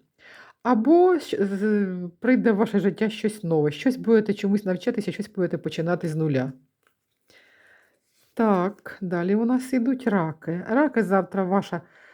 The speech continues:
<clears throat> сфера вашої діяльності буде крутитися навколо почуттів, подарки, компліменти, ухажування, вияснення отношеній, але ці емоції будуть положительні. Далі у нас ідуть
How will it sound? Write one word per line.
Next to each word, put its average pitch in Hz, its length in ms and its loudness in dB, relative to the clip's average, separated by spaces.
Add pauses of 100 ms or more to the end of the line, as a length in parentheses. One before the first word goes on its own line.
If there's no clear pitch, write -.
(120)
<clears throat> 214 720 4
сфера 220 340 2
вашої 185 300 0
діяльності 254 580 0
буде 185 220 2
крутитися 208 520 -4
навколо 170 420 0
почуттів, 226 840 0 (1000)
подарки, 226 540 2
компліменти, 196 800 0
ухажування, 220 840 0
вияснення 170 560 2
отношеній, 247 720 0 (300)
але 190 200 2
ці 190 140 2
емоції 190 420 0
будуть 147 320 -4
положительні. 147 920 -4 (960)
Далі 156 360 0
у 202 120 2
нас 254 280 -2
ідуть 262 520 -4